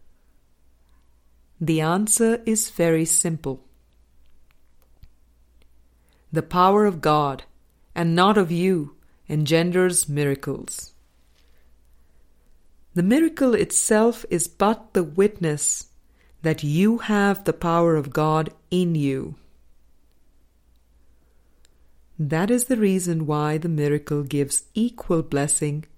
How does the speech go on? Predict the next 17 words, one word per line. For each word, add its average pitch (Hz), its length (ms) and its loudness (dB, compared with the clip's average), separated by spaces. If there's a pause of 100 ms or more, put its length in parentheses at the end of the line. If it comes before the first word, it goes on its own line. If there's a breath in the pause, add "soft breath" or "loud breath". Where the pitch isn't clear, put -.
(560)
to - 160 -2
all 151 340 2
who 175 220 -2
share 190 480 2
in 139 120 0
it. - 280 -10 (1900)
And 160 240 -2
that 233 220 -2
is 214 180 4
why 156 520 -2 (140)
also 202 800 -2 (580)
everyone 233 580 4
shares 165 580 0
in 143 100 -2
it. - 320 -12 (2500)
The 143 120 -6
power 160 440 -2